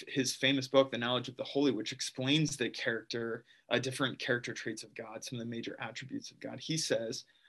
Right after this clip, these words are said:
"What comes into our minds when we think about God is the most important thing about us." What comes into our minds when we think about God is the most important thing about, about us. That's because what we think about God ul-,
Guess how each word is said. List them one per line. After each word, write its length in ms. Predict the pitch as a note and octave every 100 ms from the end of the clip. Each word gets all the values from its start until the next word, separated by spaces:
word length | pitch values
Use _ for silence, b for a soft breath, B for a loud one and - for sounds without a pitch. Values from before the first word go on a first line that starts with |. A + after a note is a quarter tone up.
| b
"What 160 | C3+ B2+
comes 260 | D#3+ E3+
into 220 | F3 E3 C#3+
our 80 |
minds 420 | C3 C#3+ E3 D3 D3
when 120 | C#3+
we 100 | C#3
think 320 | C3+ E3 G3
about 300 | D3+ - F#3
God 300 | A#2 G#2 A#2 B B B B B
is 160 | C3+ A#2+
the 80 | A#2+
most 400 | A#2+ C3 C3+ C#3+
important 640 | B2+ - A#2+ E2+ B2 A#2
thing 460 | - A2 A2 A2+ A#2 _ _ _
about 360 | A#2 G#2+ G#2 F#2+
us." 320 | - - - _ _
What 140 | - B2+
comes 260 | D3+ E3
into 180 | E3+ D#3+
our 100 | D#3
minds 320 | C#3 B2+ B2+
when 120 | C3+ A#2+
we 80 |
think 260 | A#2 D3 D#3
about 240 | F3 E3+
God 200 | B2+ A#2 A#2
is 120 | A#2
the 80 | A#2
most 380 | A2+ A#2+ B2
important 520 | A2+ A#2+ A2+ F#2+ A#2 A2+
thing 260 | G#2+ A2 G#2 -
about, 400 | B2 A2+ G2+ - _ _ _ _ -
about 300 | G#2+ A2+ G2+
us. 280 | - - - B B B B B
That's 140 | A#2 -
because 440 | C3 D3 C3+ B2
what 200 | B2+ C3+
we 120 | C3+
think 240 | C3+ C#3 C#3
about 300 | B2 B2 B2
God 320 | C3+ D3+ C3+ -
ul-, 180 | C3+